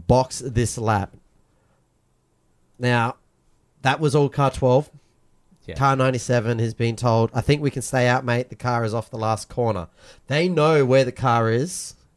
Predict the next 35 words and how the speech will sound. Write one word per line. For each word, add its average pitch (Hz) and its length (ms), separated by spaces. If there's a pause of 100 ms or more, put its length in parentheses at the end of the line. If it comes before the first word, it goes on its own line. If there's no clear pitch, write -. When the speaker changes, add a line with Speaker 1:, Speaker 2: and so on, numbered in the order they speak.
(180)
Speaker 2:
Yes. 127 340
Speaker 1:
Okay, 110 300
Triple 160 300
Eight 165 140
know 170 140
where 165 100
the 160 60
car 143 300
is. 180 300 (1800)
Um, 135 400
twenty-seven 170 760
to 143 120
go 135 260
is 160 240
what 131 120
the 127 100
engineer 127 260
is 120 120
at. 123 280 (420)
S-, - 140 (100)
Shane 165 520
is 139 100
pretty 160 280
much 139 260
blowing 139 440
up 131 200
on 135 100
the 123 100
radio 120 380
going, 117 340 (280)
"Fabian 175 540
is 147 140
going 139 400
stupidly 165 840
slow. 120 600